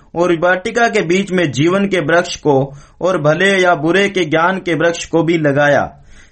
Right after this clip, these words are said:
जब यहोवा परमेश्वर ने आदम को लेकर अदन की वाटिका में रख दिया कि वह उसमें काम करे और उसकी रक्षा करे,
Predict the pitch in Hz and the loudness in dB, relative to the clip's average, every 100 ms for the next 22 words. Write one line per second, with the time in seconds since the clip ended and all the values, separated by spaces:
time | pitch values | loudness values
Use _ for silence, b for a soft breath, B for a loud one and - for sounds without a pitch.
0 | b 147 202 233 196 196 208 196 180 180 | b -2 0 0 0 2 2 2 0 0
1 | 196 196 202 185 180 - 156 156 196 208 | -2 -2 -2 0 -2 2 0 2 -2 -2
2 | 190 160 156 160 - 156 185 208 180 165 | 0 0 0 0 0 0 0 0 0 2
3 | 160 170 175 175 143 143 170 175 165 135 | 0 0 0 2 2 0 -2 0 2 2
4 | 107 - b b b b b b b b | -2 -10 b b b b b b b b
5 | - - 180 220 247 202 190 202 196 180 | -18 -6 0 0 2 2 2 0 -2 -2
6 | 156 151 190 185 160 165 175 - 160 170 | 0 0 0 0 0 2 -2 -4 -2 -2
7 | 180 185 170 170 196 170 127 104 | -2 0 0 0 -2 0 0 0